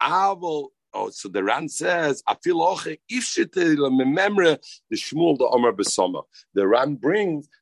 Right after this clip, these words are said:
that we're poshite though that's from Shmuel later on, and this means on our, on our thing. Okay, Zok,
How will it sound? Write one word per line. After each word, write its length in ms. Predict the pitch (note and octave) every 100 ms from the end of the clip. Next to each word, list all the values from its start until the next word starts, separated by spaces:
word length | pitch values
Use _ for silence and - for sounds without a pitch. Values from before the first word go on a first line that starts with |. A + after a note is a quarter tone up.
| -
that 120 | A#2
we're 160 | A2+ -
poshite 640 | - F#3+ - E3 - C#3+
though 160 | C3 A#2+
that's 200 | A#2 -
from 200 | A#2 A2
Shmuel 520 | - C3+ D#3+ D#3+ C3+
later 320 | B2+ B2+ A#2
on, 220 | G2+ F#2 - - _ -
and 180 | F#2 G2
this 260 | A2 -
means 320 | - - -
on 260 | D#3 D3+ C#3
our, 380 | C3+ C3 C3+ - A2+
on 100 | G#2+
our 180 | G2+
thing. 240 | - D#2+ - - - G#3+
Okay, 240 | - - -
Zok, 220 | - -